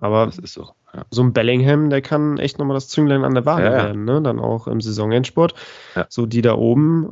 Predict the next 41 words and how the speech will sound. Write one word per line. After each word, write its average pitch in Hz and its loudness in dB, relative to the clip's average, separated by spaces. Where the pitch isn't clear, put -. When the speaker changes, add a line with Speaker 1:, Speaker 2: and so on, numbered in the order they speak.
Speaker 1:
ähm, 117 0
auf 113 -2
den 113 -2
heißen 120 -2
Plätzen, 120 -2
die 127 -2
werden 139 4
sich 139 -4
darum 135 -2
streiten. 131 -2
Speaker 2:
Ja, 104 -8
ist - -4
Speaker 1:
Ja. - -6
Speaker 2:
übrigens - -6
ein - -12
gutes 95 -6
Stichwort. - -8
Die 110 -10
da 127 0
oben 135 -2
auf 120 -6
den 110 -6
heißen 123 -8
Plätzen - -6
und - -12
streiten. - -8
<laughs> 98 -2
Gehen 123 -2
wir 143 2
mal 107 -2
auf 92 -2
die - -12
Mannschaft - -10
ein, 98 -4
die 95 -16
wir 90 -12
heute 90 -12
in 87 -10
den 85 -12
Fokus - -16
rücken. 65 -18